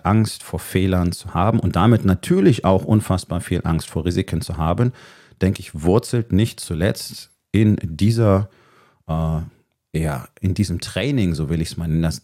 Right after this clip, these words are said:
nennen, das wir alle erhalten haben und was natürlich zu einem Bevölkerungsmindset geworden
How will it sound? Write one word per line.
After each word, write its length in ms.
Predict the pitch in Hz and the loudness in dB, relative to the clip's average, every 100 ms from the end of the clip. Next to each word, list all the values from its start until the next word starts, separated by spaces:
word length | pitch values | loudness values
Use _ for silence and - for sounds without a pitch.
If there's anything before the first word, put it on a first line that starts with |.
| - | -2
nennen, 300 | 85 80 78 | 2 2 2
das 160 | 80 90 | 0 -4
wir 120 | 78 | -2
alle 140 | 80 | 0
erhalten 320 | 64 82 87 | 0 -2 0
haben 140 | 107 107 | 2 2
und 100 | 98 | 2
was 140 | 95 | 0
natürlich 360 | 113 - 123 - | -2 -2 -4 -4
zu 120 | 113 | -2
einem 80 | 107 | 0
Bevölkerungsmindset 1040 | 95 101 98 101 104 - 80 80 - 78 | 0 0 0 0 0 0 -2 -2 -4 -10
geworden 380 | - 67 65 60 | -8 -6 -6 -6